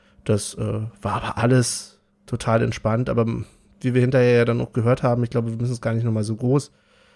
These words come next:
ähm, erklären für alle, aber kam es ja zu antisemitischen Vorfällen, ähm, im,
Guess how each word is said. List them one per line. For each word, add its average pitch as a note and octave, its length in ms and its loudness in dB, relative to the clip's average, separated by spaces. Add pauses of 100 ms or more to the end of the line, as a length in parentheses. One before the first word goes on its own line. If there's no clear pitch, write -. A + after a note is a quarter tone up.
(300)
ähm, G#2+ 320 -4
erklären B2+ 580 4
für - 180 -2
alle, C#3+ 340 2 (260)
aber A2+ 260 2
kam A2+ 200 -2
es B2 100 -4
ja A#2 80 2
zu A2+ 200 -4
antisemitischen A#2 800 -2 (180)
Vorfällen, B2 640 2 (720)
ähm, G2+ 360 -6 (720)
im, G#2 360 0